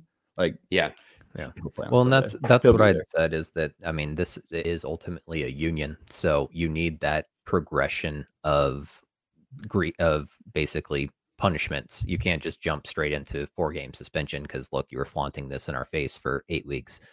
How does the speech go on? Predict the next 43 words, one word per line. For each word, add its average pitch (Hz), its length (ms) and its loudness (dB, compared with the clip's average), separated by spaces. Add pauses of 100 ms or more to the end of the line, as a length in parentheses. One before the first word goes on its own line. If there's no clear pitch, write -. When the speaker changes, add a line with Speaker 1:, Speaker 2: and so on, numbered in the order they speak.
(260)
Speaker 3:
It's - 400 -4
gotta 76 240 0
be 73 180 -4
like, 73 180 -2
"Okay, 101 220 4
we 78 160 -2
do 78 220 0
the 73 120 -6
first 101 220 2
step, 107 280 2
and 85 120 -4
that's 82 160 -6
the 73 100 -14
fourteen 82 400 -6
thousand 80 420 -4
five 80 200 -4
hundred 80 160 -4
dollar 78 240 -2
fine, 78 300 -6
then 73 160 -8
the 69 60 -16
second 92 280 -6
step, 87 320 -2
which 76 220 -8
is 73 160 -10
the - 80 -20
double 80 260 0
fine, 80 400 -2 (320)
and 78 180 -4
then 76 160 -2
ultimately 73 540 -4
after, 69 460 -4 (280)
you 71 60 -12
know, 69 240 -10
a 87 80 -8
progression 78 800 -2
of - 160 -18
punishments, 71 640 -8
you 71 80 -4
get 71 260 -4
there." 69 200 -2 (680)
I'm 135 300 2
con-, 127 280 -2